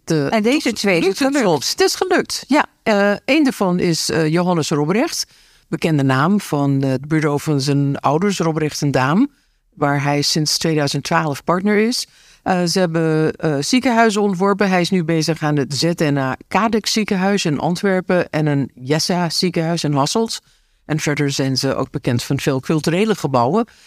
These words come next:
Speaker 1: En hij is hier samen met Ellen van der Wal,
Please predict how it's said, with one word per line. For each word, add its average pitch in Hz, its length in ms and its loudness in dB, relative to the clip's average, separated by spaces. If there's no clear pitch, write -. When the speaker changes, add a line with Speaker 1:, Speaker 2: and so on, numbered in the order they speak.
Speaker 1:
En 226 280 2
hij 226 260 2
is 220 180 2
hier 202 140 2
samen 190 360 2
met 160 200 -2
Ellen 170 260 0
van 147 160 -2
der 135 120 0
Wal, 202 360 2